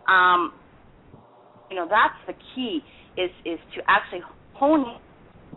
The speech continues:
for your niche and try to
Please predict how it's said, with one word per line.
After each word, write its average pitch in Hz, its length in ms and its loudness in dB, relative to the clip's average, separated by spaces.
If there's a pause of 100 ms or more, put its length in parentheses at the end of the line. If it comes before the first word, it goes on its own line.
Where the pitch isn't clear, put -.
(680)
for 185 180 2
your 170 180 -2
niche 170 380 -6 (640)
and 208 400 2 (800)
try 277 160 4
to 440 100 0